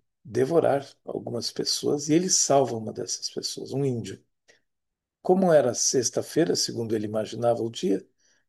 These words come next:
ele chama este jovem de sexta-feira,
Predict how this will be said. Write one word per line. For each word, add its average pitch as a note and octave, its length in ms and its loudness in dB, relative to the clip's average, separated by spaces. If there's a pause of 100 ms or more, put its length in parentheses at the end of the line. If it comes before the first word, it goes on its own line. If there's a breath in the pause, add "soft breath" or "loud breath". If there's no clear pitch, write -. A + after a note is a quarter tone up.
ele F3+ 400 4
chama D#3+ 520 0 (600)
este D3 320 2
jovem B2 340 0
de A#2+ 120 -8
sexta-feira, - 920 -4